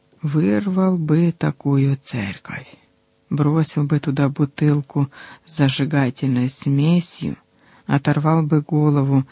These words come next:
наглому попу, розгромив би ету грязную помойку.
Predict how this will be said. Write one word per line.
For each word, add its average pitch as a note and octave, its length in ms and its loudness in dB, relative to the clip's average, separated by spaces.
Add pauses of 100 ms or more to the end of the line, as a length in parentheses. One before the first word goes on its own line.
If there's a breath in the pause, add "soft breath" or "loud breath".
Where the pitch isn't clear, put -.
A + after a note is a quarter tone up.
(220 loud breath)
наглому C#3 760 2
попу, B2+ 540 -6 (760 loud breath)
розгромив D#3+ 800 4
би C#3+ 260 4
ету C#3 260 -4
грязную C3+ 580 2
помойку. C3 720 0